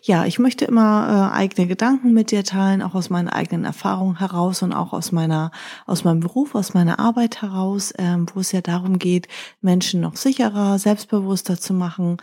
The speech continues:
dass Menschen leichter Nein sagen können, Grenzen setzen können. Und wenn das alles nicht mehr hilft, dass man dann auch natürlich, wenn es angemessen ist, in einer Notsituation sich auch körperlich verteidigen kann.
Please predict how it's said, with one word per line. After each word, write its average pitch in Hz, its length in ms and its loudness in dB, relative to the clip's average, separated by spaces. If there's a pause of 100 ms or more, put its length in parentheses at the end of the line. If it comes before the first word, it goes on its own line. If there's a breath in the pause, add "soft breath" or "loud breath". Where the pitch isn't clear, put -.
(280 loud breath)
dass 185 180 -2
Menschen 175 400 0
leichter 160 480 -2
Nein 202 380 4
sagen 180 320 0
können, 180 400 0
Grenzen 180 420 2
setzen 170 380 -4
können. 170 260 -2 (400 loud breath)
Und 220 240 0
wenn 185 100 4
das 170 200 0
alles 185 420 -2
nicht 180 220 -2
mehr 160 80 0
hilft, 208 580 2
dass 175 160 -4
man 180 120 2
dann 170 160 -2
auch - 200 -4
natürlich, 175 640 -2
wenn 160 100 0
es 165 180 -4
angemessen 165 500 -2
ist, - 200 -4 (320 loud breath)
in 240 160 2
einer 180 240 4
Notsituation 175 960 0
sich 175 180 -2
auch 170 160 -4
körperlich 170 460 -4
verteidigen 160 680 -4
kann. 135 400 -6